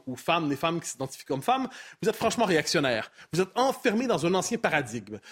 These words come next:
La nouvelle liberté, l'émancipation radicale, c'est la transidentité.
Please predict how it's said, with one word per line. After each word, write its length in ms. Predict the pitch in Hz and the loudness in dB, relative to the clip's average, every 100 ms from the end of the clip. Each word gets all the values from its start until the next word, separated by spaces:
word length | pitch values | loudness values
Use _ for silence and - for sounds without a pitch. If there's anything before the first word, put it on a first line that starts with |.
| - | -4
La 180 | 139 151 | 2 4
nouvelle 500 | 214 349 349 240 185 | 4 4 4 4 4
liberté, 540 | 214 185 - - 269 311 | 4 2 0 -2 0 2
l'émancipation 840 | 180 269 359 277 - 214 180 - | 2 2 2 2 0 0 0 2
radicale, 540 | 165 151 147 214 269 220 | 0 0 0 0 0 0
c'est 120 | 294 | 0
la 100 | 247 | 0
transidentité. 840 | - 285 285 208 202 196 - 208 | 0 0 0 0 0 -2 0 -2